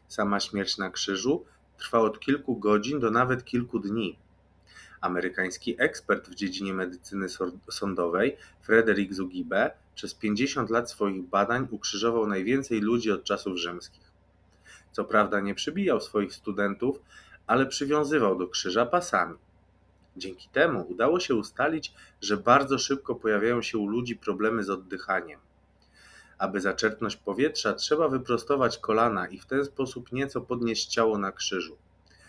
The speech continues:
Dotychczas uważano, że wspieranie się na samym gwoździu, który trzymał stopy skazanego, było powodem największego bólu,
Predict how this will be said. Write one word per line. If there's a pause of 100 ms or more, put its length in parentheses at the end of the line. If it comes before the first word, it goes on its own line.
(220)
Dotychczas
uważano, (280)
że
wspieranie
się
na
samym
gwoździu,
który
trzymał
stopy
skazanego, (380)
było
powodem
największego
bólu,